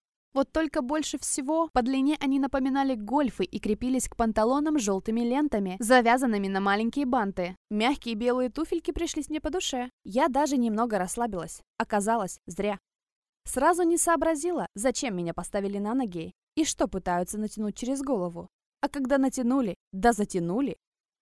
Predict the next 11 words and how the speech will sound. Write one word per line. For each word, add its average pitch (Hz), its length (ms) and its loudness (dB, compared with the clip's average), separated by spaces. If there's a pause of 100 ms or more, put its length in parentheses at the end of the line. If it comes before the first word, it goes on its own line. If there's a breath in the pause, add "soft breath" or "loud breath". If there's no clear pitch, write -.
(120)
В 262 80 -8
зеркале 330 460 0
все 294 220 -6
присутствующие 294 760 -4
могли 254 340 0
наблюдать 233 500 0
панораму, 208 600 0
выброшенная 262 640 0
на 269 140 0
берег 185 320 -4
рыба. 165 360 -8